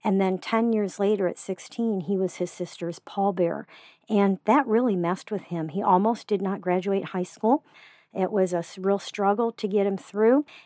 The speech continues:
And he's still struggling. He's angry that he never got to know his sister as an adult like his three siblings did.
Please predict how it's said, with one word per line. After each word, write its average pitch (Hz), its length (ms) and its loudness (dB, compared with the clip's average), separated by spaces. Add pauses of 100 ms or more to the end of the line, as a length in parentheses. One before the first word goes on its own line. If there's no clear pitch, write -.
(120)
And 208 500 2 (680)
he's 240 340 -6
still 269 320 0
struggling. 240 640 -2
He's 202 300 -2
angry 214 480 0
that 185 180 0
he 214 140 2
never 214 320 2
got 220 240 -2
to - 120 -4
know 202 200 2
his 202 160 -2
sister 190 560 -6 (120)
as 196 200 -4
an 190 100 -2 (100)
adult 190 320 -2
like 175 200 -2
his 185 160 -6
three 196 180 0
siblings 185 540 -4
did. 160 320 -2